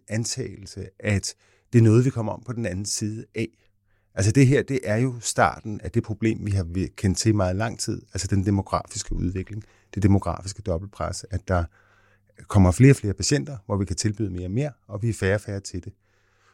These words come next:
Så hvis vi skal komme om på den anden side af det, eller vi skal kunne følge med, så, øh, så hjælper det ikke bare med mere af det samme.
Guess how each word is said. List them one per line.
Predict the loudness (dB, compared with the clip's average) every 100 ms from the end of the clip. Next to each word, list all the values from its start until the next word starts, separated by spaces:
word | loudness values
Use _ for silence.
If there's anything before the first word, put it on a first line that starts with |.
| 2
Så | 4
hvis | 6 6 4
vi |
skal | 0 2 2 2 -2 _ _
komme | -8 -6
om | -8 -10
på | -10
den | -6
anden | -6 -6
side | -6 -6 -6 _
af | -8
det, | -2 -2 -2 -4
eller | -2 -2
vi | -2
skal | -4 -6
kunne | -6 -8
følge | -6 -6 -6
med, | -8 -10 _ _ _ _ _ _ -4
så, | 4 6
øh, | 6 4 2 0
så | 0 4
hjælper | 4 4 -2
det |
ikke | -6
bare | -2 -2
med | -2
mere | -4 -8
af | -8
det | -8
samme. | -8 -12 -16